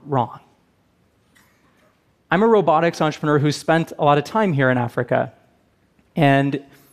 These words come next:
in twenty fourteen, we created Zipline, which is a company that uses electric, autonomous aircraft to deliver medicine to hospitals and health centers on demand.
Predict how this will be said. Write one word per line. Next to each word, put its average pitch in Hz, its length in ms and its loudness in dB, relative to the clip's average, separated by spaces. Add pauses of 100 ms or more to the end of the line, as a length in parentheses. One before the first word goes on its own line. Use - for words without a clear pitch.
(140)
in 170 80 -4
twenty 214 260 0
fourteen, 170 880 0
we 156 160 -2
created 143 600 0
Zipline, 139 600 -6 (800)
which 165 200 -4
is 160 80 0
a 175 60 2
company 190 420 0
that 165 140 2
uses 151 720 0 (320)
electric, 196 720 -2
autonomous 156 600 -2
aircraft 135 720 -2
to 151 100 -8
deliver 135 580 0
medicine 143 680 -2
to 131 280 -4
hospitals 139 540 0
and 131 100 -6
health 131 180 -4
centers 131 540 -6
on 127 160 -4
demand. 123 380 -8